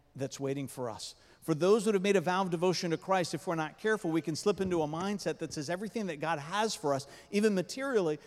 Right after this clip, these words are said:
is gonna come later, and this life is just a life of suffering, but that's not true. That's not what Jesus teaches. Listen to this in Mark ten, verse twenty-nine. Mark ten twenty-nine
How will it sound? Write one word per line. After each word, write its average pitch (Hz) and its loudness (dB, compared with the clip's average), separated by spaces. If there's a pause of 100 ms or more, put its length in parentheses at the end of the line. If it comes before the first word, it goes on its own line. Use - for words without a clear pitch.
(140)
is 165 0
gonna 196 2
come 190 -2 (180)
later, 196 2
and 165 -2
this 220 0
life 180 -2
is 165 -2
just - -6
a 185 0 (180)
life 175 2
of 185 -6
suffering, 208 -2
but 156 -2
that's 170 -2
not 190 -4
true. 220 -2
That's 160 0
not 180 0
what 190 4
Jesus 185 -2
teaches. 220 -4
Listen 196 2
to 254 -2
this 233 2
in 165 2
Mark 190 0
ten, 202 0
verse 165 2
twenty-nine. 226 2 (400)
Mark 202 4
ten 226 0
twenty-nine 214 0